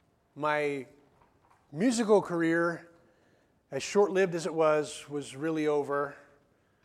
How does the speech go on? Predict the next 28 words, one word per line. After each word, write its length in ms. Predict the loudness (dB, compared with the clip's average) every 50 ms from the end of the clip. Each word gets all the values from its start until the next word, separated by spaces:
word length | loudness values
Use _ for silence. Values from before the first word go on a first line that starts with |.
| _ _ _ _ _ _ _ _ _ _ _ _ _ _ _ _ _ _ _ _ _
Jackie, 380 | -2 0 0 0 0 -2 -4
my 100 | -4 -2
wife, 320 | -2 -2 -2 -2 -4 -6 -8
and 100 | -8 -6
I 120 | -6 -4
and 400 | -2 -2 -2 -2 -2 -4 -6 -8
our 100 | -10 -10
two 160 | -10 -12 -12
children 520 | -10 -6 -4 -4 -4 -4 -6 -8 -8 -8 -8
were 340 | -6 -6 -6 -8 -10 -12 -18 _ _ _ _ _ _ _ _ _ _ _ _ _
living 360 | -6 -4 -2 -2 -2 -2 -2
in 100 | -2 -4
a 80 | -4 -2
really 180 | -2 0 0
nice 220 | 0 0 0 -2 -4
suburb 560 | -4 -2 -2 -2 -2 -2 -2 -4 -2 -2 -2
of 260 | -2 -2 -4 -6 -8
Nashville, 640 | -8 -8 -8 -8 -10 -10 -6 -4 -2 -2 -4 -6 -10 -16 -20 _ _ _ _
Tennessee. 520 | -12 -10 -10 -10 -10 -10 -10 -8 -10 -10 -14 -18 _ _ _ _ _ _ _ _ _ _ _ _ _ _ _ _ _ _
Uh, 20 | -20 -20 _ -12
great, 520 | -4 -2 -2 -2 -2 -6 -12 -20 -20 -18 -8
great 240 | -4 -4 -4 -4
spot. 580 | -6 -10 -6 -2 -2 0 0 -2 -4 -8 -14 -20 _ _ _ _ _ _ _ -18
We 100 | -16 -14
were 80 | -12 -6
homeschooling 520 | -6 -6 -6 -6 -8 -6 -4 -2 -2 -2
our 100 | -4 -4
kiddos. 640 | -4 -2 0 2 2 2 0 0 -2 -6 -12 -16